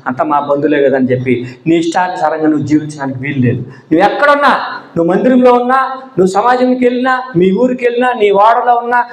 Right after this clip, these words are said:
నువ్వు ఎక్కడున్నా, నీ పని మీద ఉన్నా, నీ ప్రవర్తన ఒకేలాగా ఉండాలి.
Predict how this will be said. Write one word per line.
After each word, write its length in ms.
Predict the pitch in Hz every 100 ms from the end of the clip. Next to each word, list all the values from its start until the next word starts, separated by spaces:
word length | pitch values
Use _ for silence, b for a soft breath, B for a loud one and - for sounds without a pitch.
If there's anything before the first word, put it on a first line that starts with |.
| B 180
నువ్వు 100 | 190
ఎక్కడున్నా, 520 | 214 214 254 254 254
నీ 140 | 233 226
పని 160 | 214 240
మీద 180 | 247 247
ఉన్నా, 280 | 240 240 233 240 - - _ _ _ _ 135
నీ 100 | 131
ప్రవర్తన 480 | 135 147 156 156 135
ఒకేలాగా 460 | 127 139 123 110
ఉండాలి. 240 | 101 95